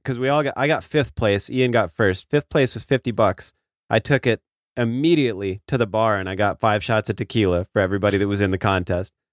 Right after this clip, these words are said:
And Hammer didn't do his, so Nick, you might have done Hammer's actually, now that I'm thinking about it. And then, uh, then we went to Space Room and Ian <laughs> was just like,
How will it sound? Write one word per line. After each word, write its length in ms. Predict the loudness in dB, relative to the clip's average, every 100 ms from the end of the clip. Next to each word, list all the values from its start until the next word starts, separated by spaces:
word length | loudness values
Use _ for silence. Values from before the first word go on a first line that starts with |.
| _
And 220 | 0 0 0
Hammer 340 | -2 0 2
didn't 220 | 2 0
do 160 | -2 0
his, 260 | 0 0 0
so 200 | 0 2
Nick, 300 | 2 -2 -2
you 80 |
might 180 | -2 0
have 120 | 0
done 240 | 2 2 0
Hammer's 420 | -2 0 0 0
actually, 360 | -2 -2 -2 0
now 140 | 0
that 100 | 2
I'm 100 | 0
thinking 240 | -2 -2 0
about 240 | 0 0
it. 140 | -2 -12 -20 _ _
And 120 | -4 0
then, 220 | 2 2
uh, 320 | 2 0 -2 -6 _ _
then 140 | 0 2
we 60 |
went 160 | 2 0
to 60 | -4
Space 320 | -2 0 0
Room 200 | 0 0
and 200 | -2 -4
Ian 320 | 0 2 2 -2
<laughs> 120 | -4 0
was 160 | 0
just 240 | 0 -2 0
like, 240 | 0 0